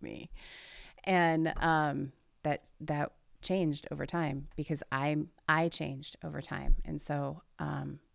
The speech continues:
I don't find it, I, I do find that people are like, "Mm, can you really make that happen in, like, five minutes?" Yes. Yes, I can.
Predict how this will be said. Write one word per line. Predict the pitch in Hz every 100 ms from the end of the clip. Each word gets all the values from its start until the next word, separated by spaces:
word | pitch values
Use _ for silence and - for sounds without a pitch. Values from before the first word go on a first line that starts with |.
| _ - - - - -
I | 175
don't | 170 165 -
find | - 156 151
it, | 147 -
I, | 180 -
I | 190
do | 170 185
find | 190 185 165 165 151
that | 135
people | 160 165
are |
like, | 156 147 - - -
"Mm, | 262 262 254
can | - 285
you | 277 285
really | 277 285 302
make | 269 247
that | 233 202
happen | 196 196 202 196
in, | 196
like, | 190 190 -
five | - - 190 190
minutes?" | 190 185 185 - - -
Yes. | 147 160 151 156 - - - _ -
Yes, | 165 -
I | 160
can. | - 143 151